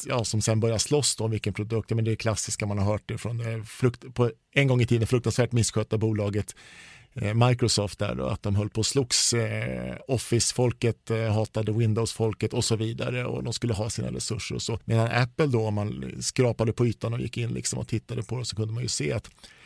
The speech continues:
att de hade en betydligt bättre organisation som var driven av funktioner, så att de som var ansvariga för marknadsföring, de skulle an-, skulle marknadsföra Apples produkter, punkt.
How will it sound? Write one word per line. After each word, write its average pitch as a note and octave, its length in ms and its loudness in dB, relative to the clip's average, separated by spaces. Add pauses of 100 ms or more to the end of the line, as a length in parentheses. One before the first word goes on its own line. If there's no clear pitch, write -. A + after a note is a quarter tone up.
(260)
att A2+ 180 -4
de A2 100 0
hade A2 180 2
en G2+ 80 0
betydligt G#2+ 440 0
bättre C#3+ 460 2
organisation A#2 760 0
som - 120 -6
var G#2 60 -2
driven G#2+ 260 -2
av G2+ 80 -4
funktioner, A#2 600 0
så A2 140 -4
att A2+ 160 -6
de A2+ 220 0
som B2 120 -2
var A#2+ 80 2
ansvariga G#2+ 240 2
för C3 100 -2
marknadsföring, B2+ 580 0
de G#2+ 100 -4
skulle D3+ 200 0
an-, B2 460 0 (220)
skulle D3+ 200 2
marknadsföra G#2+ 640 2
Apples - 420 -4
produkter, B2 580 0
punkt. - 480 -4